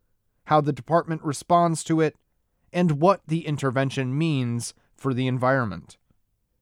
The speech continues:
The agency expects to complete the analysis in twenty twenty-two. Shoreline stability is top of mind for the majority of those who responded to a D N R survey during that process.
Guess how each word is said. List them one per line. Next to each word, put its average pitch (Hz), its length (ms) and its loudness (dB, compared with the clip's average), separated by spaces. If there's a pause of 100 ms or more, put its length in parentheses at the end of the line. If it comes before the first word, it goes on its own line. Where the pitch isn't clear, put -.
The 165 140 -2
agency 156 460 0
expects - 460 -2
to 123 100 -8
complete 196 420 -4
the 185 120 0
analysis 147 560 2
in 175 220 0
twenty 160 320 -2
twenty-two. 131 680 -4 (420)
Shoreline 135 480 -2
stability 143 720 0 (200)
is 165 200 -2
top 180 320 -4
of 123 120 -4
mind 143 500 -2
for 151 120 -2
the 143 80 -2
majority 143 680 0
of 110 160 -6
those 143 460 0 (220)
who 165 120 4
responded 156 760 2
to 151 160 -2
a 147 80 4
D 156 220 -2
N 175 120 0
R 143 180 2
survey 117 640 -2 (180)
during 135 340 2
that 113 220 -2
process. - 760 -4